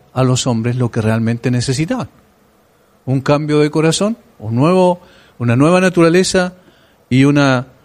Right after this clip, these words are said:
salvación trascendente. Ahora es muy interesante cómo Jesús aprovecha la ocasión de la interrupción de este hombre en ese momento para apuntar al corazón del problema, que era, como siempre, el corazón.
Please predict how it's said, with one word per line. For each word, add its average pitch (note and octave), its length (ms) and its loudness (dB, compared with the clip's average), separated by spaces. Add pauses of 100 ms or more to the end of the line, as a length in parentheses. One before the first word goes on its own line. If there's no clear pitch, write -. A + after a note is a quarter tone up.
salvación A#2+ 600 -2
trascendente. A2 680 -4 (1400)
Ahora A3 200 4
es A#3 60 4
muy A3+ 160 4
interesante B3 680 2
cómo F#3 220 4
Jesús A3+ 460 2
aprovecha G3+ 640 2
la B3+ 100 2
ocasión G#3+ 480 0
de F3 80 2
la D#3+ 80 4
interrupción D#3 720 2
de C4 80 6
este A#3+ 200 2
hombre F#3+ 300 2
en F#3 120 0
ese G#3+ 220 0
momento G#3+ 600 2 (800)
para E3 200 4
apuntar D#3+ 420 0
al G3 140 0
corazón E3+ 400 2
del F#3+ 140 2
problema, F#3+ 460 2
que E3 140 0
era, F#3 140 2
como F#3+ 220 0
siempre, G#3 520 0
el C3 140 -6
corazón. C3 460 -2